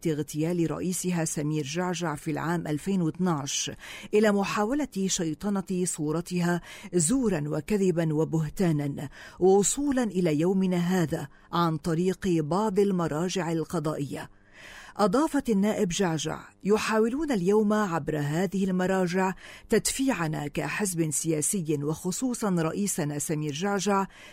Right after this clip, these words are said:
ثمن عنادنا وصلابتنا وصمودنا ورسوخنا سياسياً في وجه مشاريعهم. يحاولون اليوم عبر هذه المراجع تدفيعنا ثمن مواقفنا السيادية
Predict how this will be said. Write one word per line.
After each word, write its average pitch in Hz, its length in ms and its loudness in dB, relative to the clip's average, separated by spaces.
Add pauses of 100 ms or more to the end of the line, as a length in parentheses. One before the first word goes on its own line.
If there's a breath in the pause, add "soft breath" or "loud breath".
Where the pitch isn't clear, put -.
(120 loud breath)
ثمن 208 380 4
عنادنا 202 680 2
وصلابتنا 165 960 0
وصمودنا 175 880 0 (280 loud breath)
ورسوخنا 185 960 2
سياسياً 190 840 2 (240 loud breath)
في 196 220 2
وجه 175 500 4
مشاريعهم. 147 880 0 (480 loud breath)
يحاولون 160 800 2
اليوم 190 520 4 (300 soft breath)
عبر 160 380 0
هذه 160 560 0
المراجع 185 680 2 (380 loud breath)
تدفيعنا 233 720 0
ثمن 214 540 2
مواقفنا 180 680 0
السيادية 175 720 0